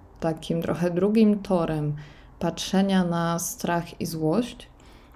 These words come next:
jest w moim przypadku to, że oprócz tego, że bałam się przez lata złościć, to akurat do dziś boję się, że ktoś będzie na mnie zły. I realnie próbowałam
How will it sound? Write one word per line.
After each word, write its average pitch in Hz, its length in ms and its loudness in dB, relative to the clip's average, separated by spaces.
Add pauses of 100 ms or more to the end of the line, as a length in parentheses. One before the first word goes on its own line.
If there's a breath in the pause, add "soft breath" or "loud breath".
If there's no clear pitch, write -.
(220)
jest 180 380 4
w - 20 2
moim 185 280 6
przypadku 175 600 -2
to, 165 360 0
że 160 460 -2 (680 loud breath)
oprócz 196 460 4
tego, 147 460 -4 (200)
że 160 160 0
bałam 156 400 0
się - 140 -8
przez 151 280 -6
lata 151 460 -2
złościć, 151 800 -4 (360)
to 160 360 -2
akurat 156 560 -4
do 156 160 2
dziś 185 460 -4 (320)
boję 165 420 4
się, 202 160 -2
że 175 100 0
ktoś 170 300 -4
będzie 175 300 -2
na 175 80 -4
mnie 175 200 0
zły. 156 280 -4 (880 loud breath)
I 190 100 2
realnie 190 500 4
próbowałam 175 720 -2